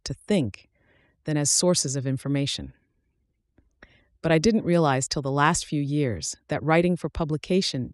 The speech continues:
didn't have to mean writing that way. I didn't realize you could write as candidly and informally as you would if you were writing to a friend. Readers aren't the only ones who've noticed the change. The P R industry has too. A hilarious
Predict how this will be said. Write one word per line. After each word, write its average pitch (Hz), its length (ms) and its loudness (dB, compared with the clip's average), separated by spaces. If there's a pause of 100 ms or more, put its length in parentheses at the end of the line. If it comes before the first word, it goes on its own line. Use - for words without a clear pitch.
didn't 170 320 -2
have 156 180 -4
to 147 80 -4
mean 147 300 0
writing 139 360 0
that 110 200 -4
way. - 320 -10 (800)
I 156 80 -2
didn't 185 220 2
realize 151 500 2
you 147 60 -4
could 143 160 -8
write 143 200 0
as 135 140 -4
candidly 185 580 0
and 139 140 0
informally 143 720 -2 (380)
as 143 160 -2
you 147 100 0
would 147 400 2
if - 140 -10
you 143 100 -2
were 143 100 -2
writing 139 340 0
to 135 180 -4
a 131 40 -4
friend. 139 520 -6 (1300)
Readers 202 380 4
aren't 185 160 2
the - 160 -2
only 170 260 2
ones 135 340 -2
who've 143 180 -6
noticed 139 340 -2
the 135 60 -8
change. - 640 -6 (400)
The - 80 -8
P 175 200 2
R 185 200 6
industry 143 440 -2
has 139 300 -4
too. 147 380 -2 (760)
A 139 60 -8
hilarious 160 640 2